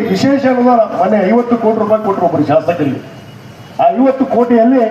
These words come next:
ಇಳಕಲ್ಲಿಗೆ ಐದು ಕೋಟಿ, ಹುಣಗುಂದಕ್ಕೆ ಮೂರುವರೆ ಕೋಟಿ ರೂಪಾಯಿಯನ್ನ ನಾನು ವಿಶೇಷ ಅನುದಾನವನ್ನ ಇಲ್ಲಿ ಕೊಟ್ಟಿದ್ದೇನೆ ಅನ್ನೋ ಮಾತನ್ನ ಹೇಳಕ್ಕೆ ಇಚ್ಛೆ ಪಡ್ತೇನೆ. ಆ ವಿಶೇಷ ಅನುದಾನದಲ್ಲಿ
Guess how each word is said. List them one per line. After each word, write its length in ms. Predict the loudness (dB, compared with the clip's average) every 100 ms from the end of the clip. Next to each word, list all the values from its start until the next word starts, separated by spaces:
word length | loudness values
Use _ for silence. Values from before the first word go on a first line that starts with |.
| -4 -10 -12 -16 -14 -2
ಇಳಕಲ್ಲಿಗೆ 540 | 0 2 2 2 2 2 0 -6 -10 -6 -2 0
ಐದು 160 | 0 0
ಕೋಟಿ, 280 | 2 2 0 -2 -6 -12 -10 -2
ಹುಣಗುಂದಕ್ಕೆ 680 | 0 2 2 2 2 2 2 2 -6 -6 0
ಮೂರುವರೆ 560 | 2 2 2 2 0 -2 0
ಕೋಟಿ 260 | 0 2 0
ರೂಪಾಯಿಯನ್ನ 420 | 0 0 0 0 0
ನಾನು 160 | 2 0
ವಿಶೇಷ 240 | 0 0 0 -2
ಅನುದಾನವನ್ನ 580 | 0 0 0 0 0 2 0 -2 -10 -8 -2
ಇಲ್ಲಿ 160 | -2 0
ಕೊಟ್ಟಿದ್ದೇನೆ 520 | -4 0 0 0 0 0
ಅನ್ನೋ 140 | 2 2 2
ಮಾತನ್ನ 280 | 2 0 0
ಹೇಳಕ್ಕೆ 240 | 0 -2 -4
ಇಚ್ಛೆ 140 | -4 -2
ಪಡ್ತೇನೆ. 280 | -2 -2 0
ಆ 40 | 0 -2
ವಿಶೇಷ 240 | -2 -2 -2
ಅನುದಾನದಲ್ಲಿ 560 | -2 -2 -2 0 2 2